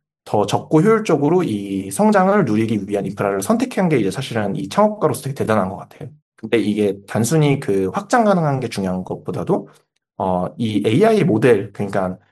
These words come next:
결국은 여기가 갖고 있는 그 핵심 코어 엔진을 강화시키는 것까지 디스코드를 이용해서 가져오고 있습니다. 챗지피티를 사용하다 보면 가끔 왼쪽이 좋으세요, 오른쪽이 좋으세요 이렇게 물어보잖아요.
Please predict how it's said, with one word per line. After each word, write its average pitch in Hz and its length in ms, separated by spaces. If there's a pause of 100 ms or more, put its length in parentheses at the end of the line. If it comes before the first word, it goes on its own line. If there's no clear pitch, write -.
(100)
결국은 117 360
여기가 98 220
갖고 107 300
있는 95 420
그 92 280
핵심 196 520
코어 208 280
엔진을 135 680 (120)
강화시키는 185 580
것까지 160 440
디스코드를 127 520
이용해서 92 340 (100)
가져오고 104 420
있습니다. - 460 (280)
챗지피티를 - 640
사용하다 175 440
보면 95 240
가끔 95 580 (640)
왼쪽이 131 440
좋으세요, 135 340
오른쪽이 120 320
좋으세요 107 380
이렇게 98 200
물어보잖아요. 104 840